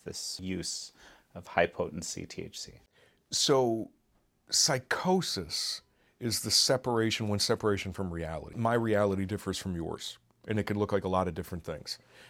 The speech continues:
Speaker 2: There are two ways to get to psychosis. Let's just per-, picture psychosis as a town. And there's two ways to get there. The first is organic.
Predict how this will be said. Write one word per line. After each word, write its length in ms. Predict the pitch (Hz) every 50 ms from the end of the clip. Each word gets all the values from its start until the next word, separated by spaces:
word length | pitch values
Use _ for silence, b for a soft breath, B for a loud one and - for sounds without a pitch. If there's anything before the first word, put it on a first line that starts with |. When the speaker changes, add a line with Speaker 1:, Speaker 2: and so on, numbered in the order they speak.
| B B
Speaker 2:
There 160 | - 110 110
are 80 | 107 104
two 360 | - - - - - 165 170
ways 800 | 175 147 113 104 110 110 104 90 85 82 82 82 82 - - - b b b b b
to 100 | - 107
get 180 | 90 104 101 -
to 80 | - 101
psychosis. 680 | - - 98 90 - - 98 87 80 - - - -
Let's 160 | - 151 - -
just 180 | 147 123 -
per-, 180 | - 127 123 - - - - - _ _
picture 320 | - 156 151 - - 131
psychosis 560 | - - 120 101 - 117 120 117 - 117 -
as 140 | 117 107 92
a 40 | 104
town. 440 | - - 113 104 85 80 78 - - _ _ - _ - B B B B B B
And 100 | 117 107
there's 120 | 90 -
two 180 | - - 160 160
ways 260 | 147 143 139 131 -
to 80 | - 127
get 200 | 117 110 101 -
there. 140 | 98 87 87
The 60 | 90
first 280 | - - 139 139 135 -
is 100 | 131 104
organic. 640 | 113 107 92 - 123 139 156 165 160 - - -